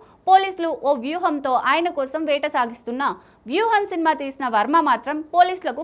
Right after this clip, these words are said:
కనబడటం లేదు. దాదాపుగా నాలుగు రోజుల నుంచి వేట కొనసాగుతూనే ఉంది. మూడు రాష్ట్రాల్లో ముమ్మర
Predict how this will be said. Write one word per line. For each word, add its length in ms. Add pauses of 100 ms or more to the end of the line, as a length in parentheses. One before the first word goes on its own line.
కనబడటం 540
లేదు. 160 (380)
దాదాపుగా 560 (160)
నాలుగు 340
రోజుల 300
నుంచి 300
వేట 240
కొనసాగుతూనే 640
ఉంది. 180 (360)
మూడు 280
రాష్ట్రాల్లో 560
ముమ్మర 260